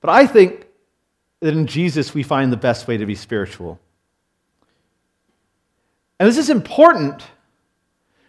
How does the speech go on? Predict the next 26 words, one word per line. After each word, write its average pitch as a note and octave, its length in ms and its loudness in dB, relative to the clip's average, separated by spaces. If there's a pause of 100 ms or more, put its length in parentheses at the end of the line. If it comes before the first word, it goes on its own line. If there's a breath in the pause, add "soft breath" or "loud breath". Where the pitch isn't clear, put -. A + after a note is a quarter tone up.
when G3 180 2
twenty-seven C4+ 840 2
percent A3+ 340 0
of E3+ 160 -2
U G3+ 120 4
S G3+ 140 4
adults E3 460 4
think F#3+ 220 2
of F3 80 -6
themselves D#3 420 0
as D#3+ 80 -6
spiritual D#4 720 2
but G3+ 140 2
not G3 320 -2
religious, D3+ 880 0 (480)
which E3+ 100 -2
is F#3 100 2
up A3+ 200 4
eight A3 240 4
percentage G#3 520 2
points D3 320 -2
in E3 60 -4
the D#3 80 0
last D3 300 2
five C#3 200 0
years. - 400 -10